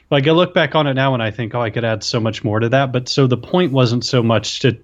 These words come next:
talk about the subject matter as much as it was, like, this was the first time I was talking about the fact that I'm a gay conservative. And that was, yeah, that was a, that was a big, it was a big moment for me.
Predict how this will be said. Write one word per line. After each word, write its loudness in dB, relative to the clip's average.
talk 0
about 0
the -2
subject 0
matter 4
as 0
much -2
as -8
it -6
was, -6
like, -8
this -8
was -8
the -18
first -4
time 0
I 0
was -2
talking 2
about 2
the -6
fact -2
that -2
I'm 0
a 4
gay 2
conservative. 2
And -2
that -2
was, 0
yeah, 2
that 0
was 0
a, 0
that 2
was 4
a 2
big, 2
it -14
was 4
a 2
big 4
moment 2
for 0
me. 0